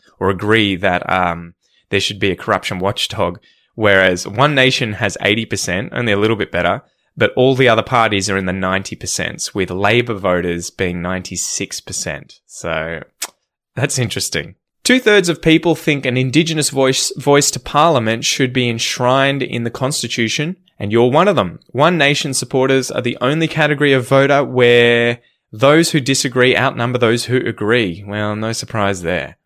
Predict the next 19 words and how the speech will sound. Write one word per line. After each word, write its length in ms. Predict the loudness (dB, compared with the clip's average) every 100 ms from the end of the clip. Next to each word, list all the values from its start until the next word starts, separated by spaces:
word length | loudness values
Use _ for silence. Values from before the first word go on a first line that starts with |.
| _
Holy 580 | 4 6 8 6 4 2
moly, 540 | 4 4 6 4 2 -2
you 100 | 0
look 120 | 4
at 40 | 4
the 80 |
graph, 360 | 4 4 2 0
only 300 | 2 2 2
seventeen 800 | 0 0 2 2 0 -2 -2 -2
percent 420 | -2 -4 0 -2
of 260 | 0 -4 -6
One 280 | -2 0 2
Nation 360 | 2 2 0
agree 440 | -2 -4 2 4 6
about 320 | 4 2 0
that. 340 | 0 0 -2
Seventy-four 1200 | -4 -2 0 2 2 2 0 -2 -4 2 4 4
percent 580 | 4 0 0 0 0 -2
disagree. 760 | -6 -4 -4 2 4 4 2